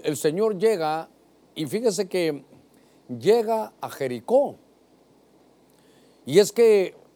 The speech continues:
cuando uno ve que el Señor llega a Jericó, es importante que notemos algo, que desde el Antiguo Testamento, Jeri-, Jericó, no me gusta decir esa palabra, pero era una ciudad bajo una maldición, una ciudad maldita.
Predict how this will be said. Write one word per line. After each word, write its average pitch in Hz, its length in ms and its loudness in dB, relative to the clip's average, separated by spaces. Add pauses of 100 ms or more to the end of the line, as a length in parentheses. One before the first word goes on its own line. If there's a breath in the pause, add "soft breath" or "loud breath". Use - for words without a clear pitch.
(160)
cuando 139 300 0
uno 220 260 2
ve 185 220 2
que 185 100 -8
el 139 120 -4
Señor 147 400 -4
llega 180 260 -2
a 151 40 -2
Jericó, 135 800 2
es 147 180 -4
importante 175 840 -4
que 151 120 -4
notemos 147 600 -4
algo, 143 400 0 (640 soft breath)
que 196 160 6
desde 170 260 2
el 160 80 2
Antiguo 302 500 0
Testamento, 151 1000 0 (400)
Jeri-, 139 300 -2 (160)
Jericó, 151 840 2
no 143 120 -6
me 175 100 -6
gusta 180 240 -4
decir 175 180 -6
esa 151 240 -4
palabra, 143 460 -4 (720 soft breath)
pero 139 340 2
era 175 200 0
una 196 180 -4
ciudad 196 460 -4 (360)
bajo 139 280 -6
una 226 120 -4
maldición, 180 420 -4
una 180 140 -4
ciudad 180 240 -2
maldita. 185 580 -4